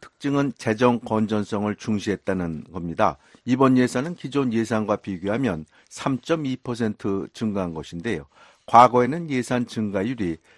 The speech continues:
사 에서 팔 퍼센트 정도였습니다. 그런데 이번에는 삼점이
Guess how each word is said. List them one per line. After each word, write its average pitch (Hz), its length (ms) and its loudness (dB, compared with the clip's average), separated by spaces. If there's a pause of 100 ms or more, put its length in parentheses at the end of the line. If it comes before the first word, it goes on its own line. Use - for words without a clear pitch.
사 113 360 8
에서 117 340 4
팔 - 240 -12
퍼센트 110 680 -2 (120)
정도였습니다. 87 880 0 (280)
그런데 117 340 0
이번에는 123 640 0
삼점이 117 600 -6